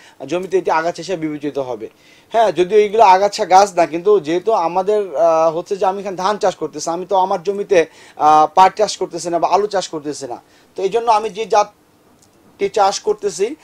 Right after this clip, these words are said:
বা যেই জাতের বীজ উৎপাদন আমি করব, এটি বাদে যদি আমরা জমিতে অন্য কোনো, আহ, জাতের গাছ বা ফসল দেখা যায়, দেখা মাত্র এগুলিকে, আহ, উপড়ে ফেলতে হবে এবং এটিকে,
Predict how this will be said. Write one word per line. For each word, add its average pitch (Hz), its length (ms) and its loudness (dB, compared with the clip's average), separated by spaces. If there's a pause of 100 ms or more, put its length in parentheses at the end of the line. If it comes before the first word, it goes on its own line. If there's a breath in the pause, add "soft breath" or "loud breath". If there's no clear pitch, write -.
(160 soft breath)
বা 156 140 2
যেই 175 200 -2
জাতের 185 300 -4
বীজ 202 200 -12
উৎপাদন 202 340 -6
আমি 170 240 -2
করব, 175 160 -6
এটি 185 280 -6
বাদে 196 220 -2
যদি 160 180 -6
আমরা 165 220 -4
জমিতে 175 280 -8
অন্য 185 200 -4
কোনো, 180 420 -4 (240 loud breath)
আহ, 151 380 2
জাতের 170 300 0
গাছ 160 420 2
বা 156 200 -2
ফসল 175 260 -6
দেখা 165 220 -4
যায়, 208 200 -2 (280 loud breath)
দেখা 160 260 -2
মাত্র 185 260 -4
এগুলিকে, 165 420 -2
আহ, 147 520 -2
উপড়ে 175 220 -2
ফেলতে 180 280 -6
হবে 220 140 -2
এবং 180 140 -4
এটিকে, 151 400 0